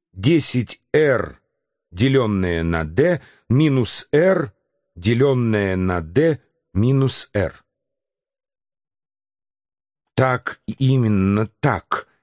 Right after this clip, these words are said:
вскричал Николь, жадно впиваясь глазами в формулу. «Всё ли ясно?» —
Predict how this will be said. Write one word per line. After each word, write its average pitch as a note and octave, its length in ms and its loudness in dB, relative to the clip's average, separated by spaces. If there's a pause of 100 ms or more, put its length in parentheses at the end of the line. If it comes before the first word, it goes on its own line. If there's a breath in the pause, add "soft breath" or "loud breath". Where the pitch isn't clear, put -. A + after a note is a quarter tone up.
(140)
вскричал A#2+ 600 0
Николь, C3+ 500 0
жадно C#3 520 0
впиваясь B2+ 600 0
глазами A#2 480 0
в G#2+ 80 -6
формулу. F#2 560 -2 (1500)
«Всё G2 400 0
ли A2+ 220 0
ясно?» — - 560 -4